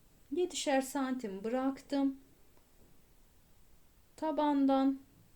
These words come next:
yedi buçuk, ağız kısmından da dokuz santim boşluk bıraktık. Bakın çantanın kenarını içe katlıyorum böyle.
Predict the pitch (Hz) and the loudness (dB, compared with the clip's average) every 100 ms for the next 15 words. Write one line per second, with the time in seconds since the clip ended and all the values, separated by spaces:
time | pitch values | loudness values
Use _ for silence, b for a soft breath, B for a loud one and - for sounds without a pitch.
0 | - 220 220 220 254 269 - 285 277 - | -14 -8 -6 -4 -4 -4 -4 -6 -8 -20
1 | - 247 294 254 254 240 - 208 208 214 | -14 -4 -2 -2 -4 -12 -10 -10 -8 -6
2 | 220 180 185 226 247 - 247 247 - 220 | -6 -6 -6 -8 -8 -6 -6 -8 -12 -10
3 | 185 190 220 247 - - b b b b | -10 -10 -10 -12 -16 -20 b b b b
4 | b b _ - - 269 233 - 233 - | b b _ -20 -6 -4 -4 -6 -10 -6
5 | 233 214 208 - 202 208 - b b b | -4 -2 -4 -8 -8 -8 -14 b b b
6 | b b b - _ - 294 285 247 254 | b b b -20 _ -4 -2 0 -2 0
7 | 440 440 - 294 247 262 294 - - - | 0 0 0 2 4 2 -2 -10 -12 -4
8 | 381 330 254 220 208 220 240 - - - | 0 2 4 2 2 -2 -6 -16 -20 -20
9 | - - - - - - - 349 320 - | -20 -20 -20 -20 -20 -18 -10 -8 -6 -4
10 | 285 254 - 226 175 147 170 - - - | -2 -2 -2 -2 -2 -2 -8 -16 -20 -20
11 | - - 175 151 135 | -20 -8 -4 -4 -6